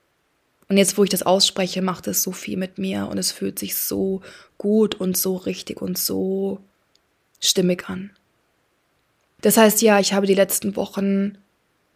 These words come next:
mehr hingehört und glaubt mir, es war unheimlich. Ich wollte nicht. Auch ich war im Widerstand, weil ich im Tun war, weil ich so sehr fokussiert war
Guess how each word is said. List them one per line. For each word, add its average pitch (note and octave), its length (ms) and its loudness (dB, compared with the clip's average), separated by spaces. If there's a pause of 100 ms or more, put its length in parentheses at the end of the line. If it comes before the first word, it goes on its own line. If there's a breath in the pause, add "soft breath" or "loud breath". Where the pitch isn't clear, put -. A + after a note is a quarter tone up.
mehr F#3+ 260 8
hingehört G3 840 2
und F#3 200 2
glaubt G3 440 2
mir, F#3 240 0
es - 220 -2
war F#3 240 0
unheimlich. F#3 640 0
Ich - 220 -6
wollte F#3 360 2
nicht. F#3 400 -2
Auch - 200 0
ich G3+ 300 0
war F#3+ 180 2
im F#3 160 0
Widerstand, F3+ 760 0 (420 loud breath)
weil F#3+ 180 6
ich F#3+ 140 4
im F#3+ 160 2
Tun A3 480 2
war, F3 320 -2 (120)
weil F#3+ 300 6
ich G3 340 6
so G3+ 500 4
sehr G#3 680 2 (260 loud breath)
fokussiert G#3 800 0
war F3+ 280 2